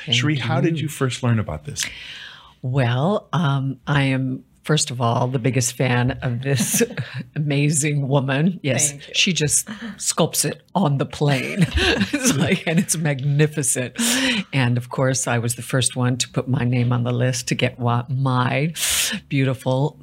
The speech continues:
Speaker 1: paws need a hand. And, um, Jennifer and I, we met through a mutual friend and from me buying her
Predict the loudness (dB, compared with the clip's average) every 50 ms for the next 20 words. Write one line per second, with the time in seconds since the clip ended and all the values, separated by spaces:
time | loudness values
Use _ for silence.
0 | -16 -4 0 2 2 4 2 0 0 2 2 2 2 0 -2 -2 0 0 0 0
1 | 0 0 2 2 0 0 -4 -12 -20 -20 _ _ _ -20 -20 -20 -20 -20 -20 -10
2 | -2 0 2 2 2 2 0 0 0 0 2 2 2 2 0 -2 -4 -8 -12 -12
3 | -12 -12 -12 -16 -20 -8 _ 2 2 2 2 2 2 2 2 2 2 2 2 2
4 | 2 0 -2 -6 _ _ -8 -8 -8 -8 -12 -20 -20 _ _ -20 -16 -8 -4 0
5 | 2 2 2 4 4 2 2 0 0 -2 -4 -4 -6 -8 -12 -12 -8 -2 0 2
6 | 2 2 2 0 -2 -4 -4 -4 0 0 0 0 2 0 0 2 2 2 2 2
7 | 0 0 -2 0 2 2 4 4 2 0 -2 -6 -2 0 2 2 2 2 0 0
8 | 0 0 0 0 2 2 2 0 0 0 0 0 0 0 0 -2